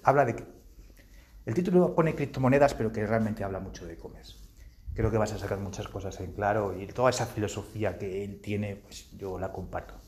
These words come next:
La comparto no en el mundo del e-commerce, sino en mi vida diaria, en, en mi experiencia en los negocios desde hacía tantos años. Así que nada, doy por finalizado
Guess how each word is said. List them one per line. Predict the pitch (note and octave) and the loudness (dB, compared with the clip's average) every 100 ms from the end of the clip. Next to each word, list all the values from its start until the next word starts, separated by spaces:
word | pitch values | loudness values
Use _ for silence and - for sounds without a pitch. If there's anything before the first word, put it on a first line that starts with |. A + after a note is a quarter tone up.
| - - | -20 -20
La | - | -16
comparto | F2 F2+ A2 G#2+ B2 | -14 0 2 2 0
no | A#2 C#3 | 2 4
en | C3+ | 4
el | A#2+ | 2
mundo | A#2+ A#2 | 2 2
del | G#2+ | 2
e-commerce, | G2 C3+ B2+ - | 2 0 0 -2
sino | G2+ | -2
en | F#2+ F2+ | -4 -4
mi | F#2 | -4
vida | F#2 G#2+ G#2 | -2 2 2
diaria, | F#2+ F#2+ G#2+ A2 | 2 0 0 -2
en, | G#2 F#2+ F2+ - - - - | -4 -8 -12 -18 -20 -18 -6
en | F#2+ | -4
mi | |
experiencia | F2+ - F#2+ G#2 G#2+ | -4 -4 -4 -4 -4
en | |
los | F#2+ F2+ | -6 -8
negocios | F2 F#2 - F#2+ | -6 -8 -10 -14
desde | F2 - | -12 -10
hacía | - F#2+ - | -10 -10 -12
tantos | - - - | -14 -18 -20
años. | - - - - - - - - - | -18 -18 -18 -16 -14 -14 -14 -4 2
Así | A#2 D3 | 6 8
que | |
nada, | A2 F#2+ F2+ - - - - - - - - - | 6 4 -2 -8 -14 -16 -16 -16 -18 -20 -18 4
doy | C#3+ | 8
por | D3 | 8
finalizado | C#3+ D#3+ C#3+ C3+ D#3+ E3 F3+ F3+ - - | 8 6 6 6 4 4 4 0 -10 -18